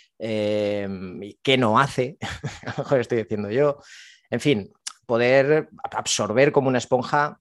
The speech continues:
toda la experiencia, tanto vital como profesional, de esa persona que, desde mi punto de vista, eh, está donde a mí me gustaría llegar.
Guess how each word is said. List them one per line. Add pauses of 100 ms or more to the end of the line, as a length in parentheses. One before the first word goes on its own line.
(100)
toda
la
experiencia,
tanto
vital
como
profesional, (520)
de
esa
persona
que,
desde
mi
punto
de
vista, (580)
eh,
está
donde
a
mí
me
gustaría
llegar.